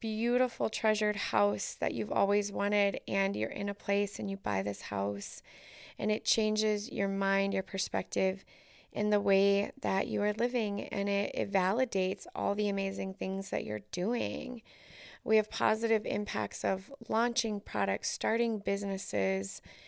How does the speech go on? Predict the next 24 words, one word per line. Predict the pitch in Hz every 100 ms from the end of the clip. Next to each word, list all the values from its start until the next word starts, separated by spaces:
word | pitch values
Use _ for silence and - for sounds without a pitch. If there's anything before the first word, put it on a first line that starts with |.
| - - -
um, | 214 190 202
adopting | 214 - 190 185 - - 214 208
children. | 202 - 220 202 202 190 190
Like, | 202 196 202 - -
I | 240
can | 294 294
go | 269 220 -
on | 180 185 185
and | 190 - 180
on | - 170 170 175 - -
and | - - -
on. | 64 - - - - - - - - - - - -
And | -
we | 247 262
also | - 285 - 330
leave | 262 233 220
impacts | 190 196 208 202 -
on | 196
people | - 196 - 196 - -
every | 190 196
single | 196 - 196 180
day | 175 165 165 -
around | - 101 294 339
us. | - - - -